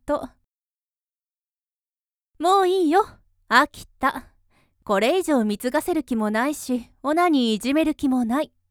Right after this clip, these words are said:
二度と私に近づかないでね。またグラドルでオナニーしながら引きこもってて。バイバイ。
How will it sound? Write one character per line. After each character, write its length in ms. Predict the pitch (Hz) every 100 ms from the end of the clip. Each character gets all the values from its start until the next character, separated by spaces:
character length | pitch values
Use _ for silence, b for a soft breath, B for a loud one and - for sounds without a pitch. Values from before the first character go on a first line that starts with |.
| _ _ _ _ -
二 140 | 285
度 120 | 381
と 140 | 370 269
私 360 | 254 269 -
に 100 | 277
近 240 | 254 - 277
づ 120 | 262
か 160 | 294 262
な 160 | 240
い 60 | 196
で 140 | 190
ね。 280 | 214 381 - _ _ _ _ _ _ _ _ _ _ _ _ _
ま 180 | 262 240
た 180 | 247 302
グ 120 | 247
ラ 120 | 254
ド 100 | 269
ル 120 | 311 330
で 100 | 339
オ 100 | 381
ナ 120 | 415
ニ 140 | 302
ー 20 |
し 140 | 240 254
な 100 | 254
が 120 | 254
ら 40 | 254
引 60 |
き 200 | - 285
こ 120 | 330
も 80 | 339
っ 60 | 453
て 140 | 370
て。 240 | - 302 415 - _ _ _
バ 120 | 349
イ 60 | 415
バ 260 | 359
イ。 40 | 381